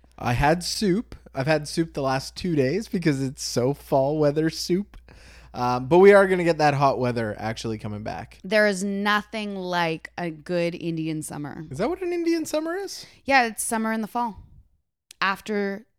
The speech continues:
Speaker 2: Labor Day weekend.
Speaker 1: Oh, I had no idea that that's what that was called.
Speaker 2: Mm-hmm.
Speaker 1: Now, before we start the podcast, I do have to say a s-, very special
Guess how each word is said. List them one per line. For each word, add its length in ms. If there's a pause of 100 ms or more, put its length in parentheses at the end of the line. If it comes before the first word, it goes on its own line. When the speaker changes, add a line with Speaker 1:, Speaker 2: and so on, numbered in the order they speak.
Speaker 2:
Labor 240
Day 140
weekend. 280
Speaker 1:
Oh, 880
I 120
had 220
no 280
idea 240
that 180
that's 260
what 100
that 140
was 140
called. 340
Speaker 2:
Mm-hmm. 760
Speaker 1:
Now, 180
before 480
we 360
start 520
the 100
podcast, 560
I 100
do 400
have 220
to 100
say 480 (580)
a 80
s-, 120
very 480
special 680